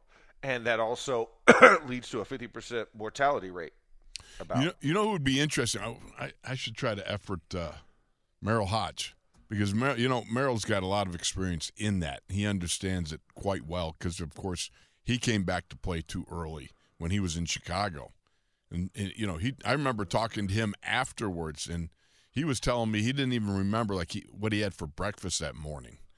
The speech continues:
Speaker 2: You know, I mean, this is
Speaker 1: Yeah.
Speaker 2: a couple months. This is, like, so, a couple weeks later. You know, he's still, you know, didn't remember what he had eaten, what he did,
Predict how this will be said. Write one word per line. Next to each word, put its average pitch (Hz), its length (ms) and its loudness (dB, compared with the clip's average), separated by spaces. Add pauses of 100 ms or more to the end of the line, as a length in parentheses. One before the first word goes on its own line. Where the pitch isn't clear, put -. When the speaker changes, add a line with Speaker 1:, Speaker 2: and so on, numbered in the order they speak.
(140)
Speaker 2:
You 85 120 -2
know, 95 160 4
I - 20 2
mean, 95 220 2
this 101 180 -2
is 98 240 -2
Speaker 1:
Yeah. 107 160 2
Speaker 2:
a 90 60 -6
couple 107 280 -2
months. 101 300 -2 (160)
This 196 180 2
is, 135 220 -2
like, 120 260 -2 (240)
so, - 240 0
a 135 140 -4
couple 139 320 2
weeks 135 320 2
later. 127 380 0 (180)
You 110 100 2
know, 107 60 4
he's 123 220 2
still, 165 300 0
you 117 160 -2
know, 110 100 -2
didn't 127 260 2
remember 123 400 2
what 107 140 2
he 104 240 0
had 98 320 -2
eaten, 123 500 -2
what 92 140 -2
he 90 100 -2
did, 120 460 -2